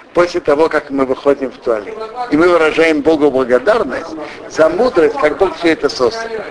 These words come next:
Если мы бы, мы бы оценили,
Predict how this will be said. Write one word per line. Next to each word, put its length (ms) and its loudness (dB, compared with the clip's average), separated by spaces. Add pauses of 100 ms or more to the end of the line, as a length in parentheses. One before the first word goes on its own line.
(920)
Если 260 -2
мы 180 4
бы, 300 -6 (1300)
мы 280 2
бы 200 2
оценили, 560 0